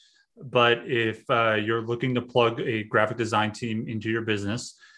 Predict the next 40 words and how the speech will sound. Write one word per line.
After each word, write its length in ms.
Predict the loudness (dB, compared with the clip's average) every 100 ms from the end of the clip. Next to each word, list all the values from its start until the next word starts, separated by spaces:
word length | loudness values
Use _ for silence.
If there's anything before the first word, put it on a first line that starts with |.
| _ 0
then, 460 | 4 4 2 -4 -4
uh, 180 | -2
definitely 420 | 0 0 0 -6 -4
consider 540 | -8 -2 0 0 -4
going 280 | -4 -4 -2
over 160 | -2
to 100 | -2
graphic 380 | -2 -2 -2 -2
rhythm 220 | -2 -2
dot 240 | -2 -2 0
com. 400 | 2 2 0 -6
We're 440 | -4 0 0 0 -4
a 100 | -12
full 280 | -4 -4 -4
stack 380 | 0 0 0
design 320 | -4 -2 0 0
agency. 480 | -2 -4 -8 -8
We 140 | -6 -6
can 160 | -6
help 200 | -4 -4
you 100 | -4
with 120 | -4 -2
your 300 | -2 -4 -8 _ _
everyday 580 | -2 0 4 4 4 0 -10 _
production 460 | -8 2 2 2 0
graphic 300 | 0 0 -2
designs. 460 | -2 0 0 -2 -6
We 100 | -8
can 120 | -6
help 200 | -6 -4
you, 260 | -6 -8 -14 -6
uh, 180 | -4
rebrand. 680 | -2 -2 0 2 2 2 -2
We 140 | -6 -6
can 220 | -6 -4
build 240 | -4 -2
a 40 | 0
website 460 | 0 0 -2 -2
for 100 | -4
you, 320 | -2 -2 -2